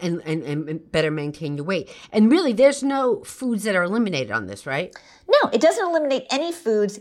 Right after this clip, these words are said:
Speaker 2: It encourages, which I also like the word, it encourages four to five servings of veggies, four to five servings of fruit. So yes, it encourages more fruits and vegetables than a lot of us might be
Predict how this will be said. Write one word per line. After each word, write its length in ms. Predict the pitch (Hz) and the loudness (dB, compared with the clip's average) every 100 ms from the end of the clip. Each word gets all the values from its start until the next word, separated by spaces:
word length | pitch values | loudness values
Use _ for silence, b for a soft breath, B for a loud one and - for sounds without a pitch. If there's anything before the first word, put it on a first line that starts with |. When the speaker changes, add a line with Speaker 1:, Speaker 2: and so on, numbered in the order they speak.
| - | 4
Speaker 2:
It 80 | 277 | 4
encourages, 1040 | 277 - - - 480 480 262 - - - | 4 -4 -12 -10 0 2 2 -2 -10 -8
which 120 | 214 220 | -2 2
I 140 | 185 | 2
also 220 | 180 233 | 2 0
like 180 | 220 226 | 0 0
the 100 | 294 | 0
word, 220 | 269 180 | 0 0
it 80 | 190 | -2
encourages 1000 | 240 262 - 269 285 302 226 170 143 - B B B - | -4 -10 -10 -4 -2 -2 -2 -2 -4 -4 B B B -16
four 300 | - 262 240 | 4 6 6
to 80 | |
five 240 | 233 208 190 | 6 2 2
servings 440 | - 202 185 220 | -2 -4 -6 -6
of 100 | 294 | 0
veggies, 720 | 208 185 170 185 175 170 170 - B | 4 4 2 -6 -6 -8 -10 -16 B
four 240 | - 214 208 | 0 4 4
to 80 | 220 | 6
five 220 | 220 214 | 4 2
servings 500 | - 208 196 208 202 | -2 -2 -2 -4 -6
of 100 | 202 | -8
fruit. 420 | - 185 185 180 | -4 -2 -2 -2
So 100 | 339 | -2
yes, 260 | 330 311 262 | 2 2 2
it 100 | 247 | -6
encourages 720 | 269 - 254 285 262 214 196 | -6 -4 2 2 4 0 0
more 260 | 202 214 220 | 0 0 0
fruits 340 | - 226 208 | -2 -6 -6
and 120 | 202 | 0
vegetables 500 | 220 247 - 185 175 | 4 4 2 -2 -2
than 140 | 190 185 | -2 -6
a 80 | 180 | -2
lot 260 | 185 185 | -2 0
of 80 | 190 | 0
us 180 | 170 - | -2 -2
might 220 | 160 160 | -4 -4
be 160 | 143 | -12